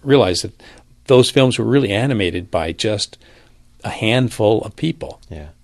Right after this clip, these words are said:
Speaker 1: And, uh, a guy like me was really more of a burden around their neck, I think, and just helping in betweening. And until towards the end, Ollie was, "Okay, Glenn, we've gotta,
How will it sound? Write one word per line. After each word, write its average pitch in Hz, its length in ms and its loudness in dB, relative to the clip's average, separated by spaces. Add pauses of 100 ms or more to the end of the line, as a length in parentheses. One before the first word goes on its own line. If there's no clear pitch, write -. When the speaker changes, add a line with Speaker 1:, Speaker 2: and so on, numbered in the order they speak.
(360)
Speaker 1:
And, 90 320 -6 (840)
uh, 76 440 -10 (480)
a - 40 -8
guy 101 200 2
like 85 240 -2
me 101 280 -2
was 78 280 -8
really 82 460 -4 (360)
more 98 360 -6
of - 100 -10
a 80 80 -10
burden 101 540 -2
around 87 260 -6
their 78 120 -10
neck, 104 400 -6
I 78 100 -8
think, 78 340 -10
and - 240 -14
just - 160 -10
helping 92 320 -2
in 85 100 -6
betweening. 80 500 -10
And 78 60 -18 (380)
until 170 320 2
towards - 380 4
the 127 160 2
end, 131 120 4
Ollie 123 300 6
was, 110 280 2 (500)
"Okay, 107 260 -2
Glenn, 107 400 -4
we've 110 180 -2
gotta, 98 280 0